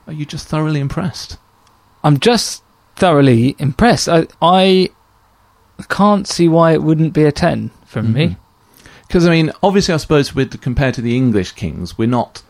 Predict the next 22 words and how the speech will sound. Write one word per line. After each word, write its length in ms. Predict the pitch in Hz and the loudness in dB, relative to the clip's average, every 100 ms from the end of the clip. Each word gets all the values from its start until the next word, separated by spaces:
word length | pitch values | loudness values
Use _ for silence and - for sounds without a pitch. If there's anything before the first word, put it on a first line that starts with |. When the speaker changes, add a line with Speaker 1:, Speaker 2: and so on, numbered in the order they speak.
| _ _ _ _ | _ _ _ _
Speaker 1:
conquering 500 | - 110 113 101 101 | -4 -2 -2 -2 -4
England 440 | 95 95 87 90 90 | -2 -4 -4 -4 -4
like 200 | 87 87 | -6 -6
William 260 | 90 90 | -6 -4
the 80 | 85 | -6
Conqueror 460 | - 95 85 82 85 | -6 -6 -6 -8 -6
or 120 | 80 | -6
Canute. 380 | - 85 82 85 | -8 -8 -6 -6
We're 80 | 90 | -4
not 280 | 92 87 - _ - | -4 -4 -10 _ -12
conquering 400 | 110 92 90 90 | -8 -8 -8 -12
France 440 | - 85 85 82 | -6 -4 -4 -6
like 240 | 85 80 | -10 -8
Edward 200 | 82 78 | -10 -10
the 60 | 80 | -12
Third 260 | - 82 80 | -10 -8 -6
or 80 | |
Henry 220 | 82 82 78 | -8 -10 -10
the 80 | |
Fifth. 320 | - 110 87 - | -8 -4 -2 0
Speaker 2:
Well, 280 | 370 359 | 2 2
Speaker 1:
But 80 | 269 | -2